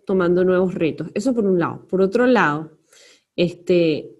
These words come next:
eh, yo pienso que, que lo importante, eh,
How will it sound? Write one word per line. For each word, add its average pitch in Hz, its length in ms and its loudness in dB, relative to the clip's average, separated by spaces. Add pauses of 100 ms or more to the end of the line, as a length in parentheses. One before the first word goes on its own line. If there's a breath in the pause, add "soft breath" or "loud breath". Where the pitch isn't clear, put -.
eh, 165 760 0
yo 196 240 -2
pienso 262 520 2
que, 175 680 -2 (180)
que 156 680 -4 (340)
lo 180 140 0
importante, 202 1120 0 (760 loud breath)
eh, 175 680 0